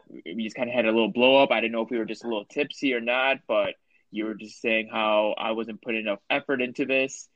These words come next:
You had, like you said, these big dreams of this podcast. You know, this could actually, uh, not supplement your job, but supplant it. Um, you wanted it, you know, this to be big, and I wasn't giving the effort. I just wanted this as a, you know,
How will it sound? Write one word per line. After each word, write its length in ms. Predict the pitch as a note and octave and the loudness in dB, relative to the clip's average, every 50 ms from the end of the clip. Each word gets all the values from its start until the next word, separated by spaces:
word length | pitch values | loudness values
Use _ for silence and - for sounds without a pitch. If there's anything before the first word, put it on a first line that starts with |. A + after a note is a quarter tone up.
| _ _ _ | _ _ _
You 140 | A2+ A2+ | -8 -4
had, 300 | A2 A2 G#2 G2+ G2+ G2 - - | 0 0 0 0 0 -4 -10 -10
like 140 | A2 G#2 - | -12 -10 -10
you 80 | - G#2+ | -12 -12
said, 240 | - - A2+ G#2+ G2+ | -4 -4 -4 -2 -2
these 160 | G#2 G2 F#2 | -6 -8 -6
big 260 | - - A2+ A2 G#2+ | -2 -2 -2 -2 -2
dreams 300 | - B2 B2 B2+ B2+ A2+ | -2 0 0 0 0 0
of 80 | B2 A#2 | -2 -2
this 160 | A2+ A2+ - | -2 -4 -6
podcast. 640 | - - C3+ C3+ B2+ - - C#3 C3 C3 C3+ C#3 - _ - | -4 0 2 2 2 2 2 2 4 4 2 0 -4 _ -12
You 140 | A2 G2+ | -8 -8
know, 140 | G#2 G#2+ A2 | -6 -6 -8
this 180 | G2 A2 G#2+ - | -8 -10 -12 -10
could 240 | - A#2 G#2+ F2+ - _ _ _ _ _ _ _ _ _ _ | -8 -8 -8 -8 -12 _ _ _ _ _ _ _ _ _ _
actually, 480 | - G2+ G#2+ G#2+ - - B2 A2+ G#2+ - - - | -2 -2 -2 -2 -2 -2 -4 -4 -4 -4 -6 -4
uh, 360 | A2 G#2 G#2 G#2 G2+ G2+ G2+ - _ _ _ _ - - - | -4 -2 0 0 0 -2 -4 -6 _ _ _ _ -20 -10 -6
not 240 | G#2+ G#2+ G#2+ G#2+ - _ _ _ _ _ _ _ _ _ _ _ _ | -2 -2 0 -2 -2 _ _ _ _ _ _ _ _ _ _ _ _
supplement 500 | - C#3 - - C#3 C3 C3+ C3+ B2+ B2+ | -2 -2 -2 -2 -2 -4 -2 -2 -2 -2
your 100 | C3+ B2+ | -2 0
job, 220 | A#2 C3+ C3 A#2+ | 2 2 2 2
but 180 | G#2+ G2 - - | 0 -4 -8 -10
supplant 540 | - A#2 - _ - A#2+ B2+ B2+ B2 - | -14 -14 -14 _ -4 -2 -2 -2 -2 -2
it. 200 | D3 C#3 C#3 - - _ _ _ _ _ _ _ _ _ - G2+ | -2 -2 -2 -4 -8 _ _ _ _ _ _ _ _ _ -2 0
Um, 640 | A2 A2 G#2 G2+ G2+ G2+ G2+ G2 F#2+ F#2+ F#2 G2 - _ _ _ _ _ _ _ _ - | 2 2 2 2 2 0 -2 -4 -6 -10 -16 -20 -20 _ _ _ _ _ _ _ _ -6
you 100 | C3 A#2+ | -4 -4
wanted 400 | A2+ A#2 B2+ C3+ B2+ B2 A2+ A#2 | -2 -2 -2 -2 -4 -4 -6 -6
it, 220 | A2+ G#2+ G#2+ - - _ _ _ _ _ | -6 -6 -6 -10 -12 _ _ _ _ _
you 60 | A#2+ A2+ | -8 -6
know, 80 | G#2+ G#2 | -4 -4
this 160 | A2+ A#2 A#2 | -4 -6 -6
to 100 | - A2+ | -6 -4
be 140 | A2 G#2+ F#2+ - | -4 -4 -2 0
big, 240 | B2 A#2 A#2+ A#2+ A2+ | 4 4 4 4 4
and 120 | A2 G2+ | 2 0
I 60 | G2+ G#2 | 0 0
wasn't 280 | G#2+ A#2 A#2 A2+ G#2+ G2 | 0 -2 -2 -4 -6 -6
giving 220 | A2+ G#2+ G#2 G#2 | -6 -6 -4 -4
the 120 | G2+ - | -4 -2
effort. 480 | G2+ A2 - - A#2+ A2+ A2+ A2+ A#2+ - _ _ _ _ _ _ _ _ _ _ - - - _ _ _ | -2 -4 -2 -2 -2 0 0 -2 -2 -6 _ _ _ _ _ _ _ _ _ _ -20 -20 -20 _ _ _
I 240 | G#2+ G#2 G2 G2+ G2 | -4 -4 -2 -4 -4
just 180 | F#2 G#2 - - | -6 -8 -10 -6
wanted 260 | G#2 G#2 G#2 G#2 G2 | -6 -4 -4 -2 -2
this 180 | G#2 G2+ - G#2 | -4 -4 -4 -4
as 160 | G2 G2 G2+ | -6 -4 -4
a, 100 | G2 F#2+ F#2 | -4 -2 -2
you 280 | F#2+ F#2+ F#2 F2+ G2 F#2+ | -2 -4 -6 -6 -8 -6
know, 260 | F#2+ F#2+ F#2 F#2 | -6 -6 -6 -8